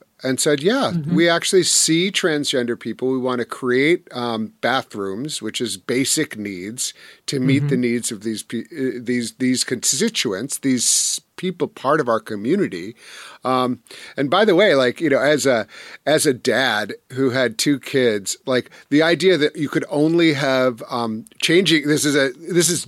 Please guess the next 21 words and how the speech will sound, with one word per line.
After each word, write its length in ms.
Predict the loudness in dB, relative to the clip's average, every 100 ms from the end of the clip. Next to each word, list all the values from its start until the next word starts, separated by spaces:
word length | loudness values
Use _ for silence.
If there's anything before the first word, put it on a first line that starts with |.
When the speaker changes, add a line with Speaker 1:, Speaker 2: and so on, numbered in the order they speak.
| -4
Speaker 1:
this 220 | 0 2
is 80 | 0
tangential, 600 | 0 0 2 0 0 -4 -2
obviously 480 | 0 2 2 2
not 160 | 0 0
the 60 | 0
same 180 | 0
thing, 160 | 0 0
but 140 | -2
the 140 | 0 0
idea 320 | 2 2 2
that 60 | 0
you 80 |
could 120 | -2 -4
only 300 | -2 0 0
have 160 | 0
changing 400 | 0 -2 0 -2
room 240 | -2 -4 -6 -12 -10
in 200 | -2 2
women's 340 | 2 4 2 0
bathrooms, 600 | 0 -2 -4 -10 -10